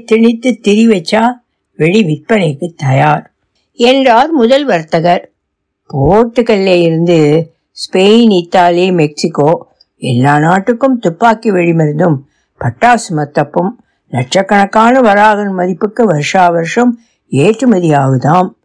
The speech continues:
இரண்டாவது வணிகர் சொன்னார். "எங்கே எல்லாம் வெடியுப்பு கிடைக்கிறது?" அப்பக்கா கேட்டாள்.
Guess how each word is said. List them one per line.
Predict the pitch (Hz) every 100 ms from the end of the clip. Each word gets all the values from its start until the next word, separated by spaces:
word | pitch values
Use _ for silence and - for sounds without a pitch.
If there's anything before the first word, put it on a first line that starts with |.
| _ _ _
இரண்டாவது | 254 294 349 349 311 262
வணிகர் | 185 175 156 170
சொன்னார். | 208 - 135 135 139 160 - _ _ _
"எங்கே | 175 196 294 508 494
எல்லாம் | 403 392 453
வெடியுப்பு | 320 247 302 311 285
கிடைக்கிறது?" | 233 226 226 220 190 185 190 - _ _ -
அப்பக்கா | 185 - 240 226 185
கேட்டாள். | 196 160 147 - 131 139